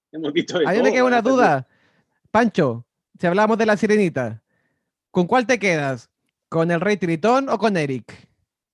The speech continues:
Speaker 1: Hoy no tengo memoria de ese tipo, déjame googlearlo. Conversa
Speaker 2: El Rey
Speaker 1: nomás.
Speaker 2: Tritón, pues el papá de La Sirenita.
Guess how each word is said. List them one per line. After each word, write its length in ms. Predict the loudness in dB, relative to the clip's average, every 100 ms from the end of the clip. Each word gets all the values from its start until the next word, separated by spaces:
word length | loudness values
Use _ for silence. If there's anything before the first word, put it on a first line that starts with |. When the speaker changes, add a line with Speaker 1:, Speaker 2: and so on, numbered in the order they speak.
| _ _ _ _ _ -6
Speaker 1:
Hoy 160 | -2
no 120 | 0 0
tengo 240 | -2 0
memoria 320 | 0 -2 -2
de 60 | -4
ese 160 | -6 -8
tipo, 200 | -4 -2
déjame 280 | 0 2
googlearlo. 520 | 2 2 2 0 -2 -10 -18 _
Conversa 320 | -4 -2 0
Speaker 2:
El 60 | 0
Rey 140 | 0
Speaker 1:
nomás. 60 | 0
Speaker 2:
Tritón, 480 | -4 0 2 2 2
pues 120 | 0
el 40 |
papá 300 | 0 0 0
de 80 | 0
La 80 | -2
Sirenita. 1000 | -2 -4 -2 -4 -4 -4 -4 -4 -6